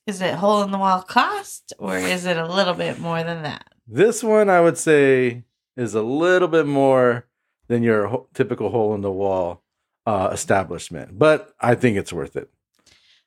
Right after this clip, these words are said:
Speaker 1: Okay, so what's your overall take of tacos from Tacos nineteen eighty-six?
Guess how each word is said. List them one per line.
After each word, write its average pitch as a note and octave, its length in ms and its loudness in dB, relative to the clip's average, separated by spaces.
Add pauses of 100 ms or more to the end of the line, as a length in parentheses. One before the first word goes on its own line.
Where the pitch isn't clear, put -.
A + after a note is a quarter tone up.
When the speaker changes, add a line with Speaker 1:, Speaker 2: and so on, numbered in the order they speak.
(300)
Speaker 1:
Okay, A3 240 2
so G3+ 180 -2
what's A#3 320 0
your B3+ 220 0
overall G3 560 2
take D#3 640 -4
of E3 180 -6
tacos D3+ 880 -4 (460)
from F3 260 -4
Tacos F#3+ 640 -2
nineteen F3+ 640 -4
eighty-six? - 1160 -12